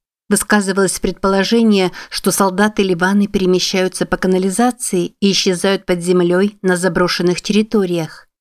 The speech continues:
За ними тянулся кровавый след, усеянный отрубленными конечностями.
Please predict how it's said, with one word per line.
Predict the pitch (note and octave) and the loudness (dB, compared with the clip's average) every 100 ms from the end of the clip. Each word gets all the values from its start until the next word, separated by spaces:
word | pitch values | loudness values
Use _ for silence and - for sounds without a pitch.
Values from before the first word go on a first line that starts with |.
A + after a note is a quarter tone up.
| _ _ | _ _
За | D#3+ E3 | 0 2
ними | E3 E3 D#3+ | 4 4 2
тянулся | D#3+ E3 E3 - E3 | 2 0 0 -4 -4
кровавый | E3+ D#3+ D#3+ E3 | -2 0 0 0
след, | D#3+ E3 D#3+ E3+ - - - - | -2 0 0 0 -6 -14 -14 -2
усеянный | F3 - F3 E3 E3 D#3 | -2 0 0 2 2 0
отрубленными | D3+ F3 D#3+ D#3+ D#3+ D#3 | 0 0 0 2 2 2
конечностями. | D3+ F3 F3 E3 - D#3+ - E3 D#3+ F3 | 0 0 2 0 -4 -6 -6 -4 -4 -6